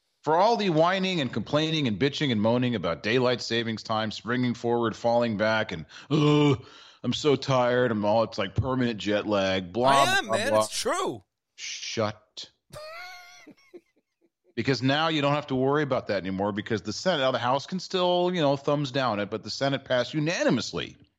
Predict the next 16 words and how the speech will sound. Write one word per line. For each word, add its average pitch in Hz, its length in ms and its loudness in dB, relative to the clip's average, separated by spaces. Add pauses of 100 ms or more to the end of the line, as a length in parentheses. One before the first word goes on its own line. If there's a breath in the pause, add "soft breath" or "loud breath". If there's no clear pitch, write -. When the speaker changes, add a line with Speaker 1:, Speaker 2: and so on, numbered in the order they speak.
(140)
Speaker 1:
Nice 202 260 -2
to 180 100 -12
see 151 160 -4
some 151 240 -2
things 82 360 -6 (280 loud breath)
can 113 160 -4
be 104 100 0
bipartisan. 92 680 -2
Unanimously 156 500 2
passed 107 320 0
a 101 60 -8
bill 135 400 2 (400 loud breath)
outlawing 151 520 0
daylight 123 360 0
savings 107 380 -2
time 101 300 -2